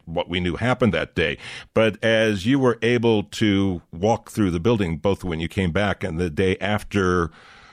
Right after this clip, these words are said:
did you notice anything that, that, you know, seemed like remnants of what had happened?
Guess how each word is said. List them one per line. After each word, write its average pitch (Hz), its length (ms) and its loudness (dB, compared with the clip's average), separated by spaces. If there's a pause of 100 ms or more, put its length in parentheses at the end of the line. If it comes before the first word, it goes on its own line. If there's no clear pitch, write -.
(540)
did 110 180 2
you 101 80 4
notice 104 360 2
anything 131 440 2
that, 110 240 0
that, - 560 -4 (260)
you 95 80 0
know, 80 240 -2 (440)
seemed 110 360 2
like 90 160 0
remnants 104 540 0
of 82 80 -4
what 92 140 0
had 92 100 -2
happened? 98 400 -4